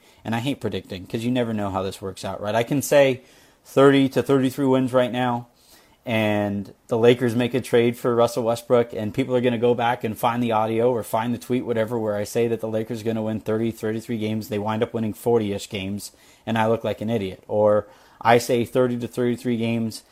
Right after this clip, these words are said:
and guys get hurt, knock on wood. Uh, that, that doesn't happen. But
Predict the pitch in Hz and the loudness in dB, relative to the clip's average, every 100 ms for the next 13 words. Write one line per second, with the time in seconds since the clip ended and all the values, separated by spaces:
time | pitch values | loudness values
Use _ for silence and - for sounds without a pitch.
0 | _ - 110 117 113 - 117 110 123 123 | _ -10 -2 2 2 2 -2 2 4 4
1 | 110 104 107 110 107 101 - - _ - | 2 -6 -4 -2 -2 -4 -6 -20 _ -18
2 | - _ _ _ _ _ - 113 110 104 | -18 _ _ _ _ _ 0 4 4 4
3 | 101 95 117 113 - 120 117 113 101 113 | 0 0 2 2 2 -2 -2 -6 -4 -2
4 | 147 110 107 123 123 | 0 0 2 2 2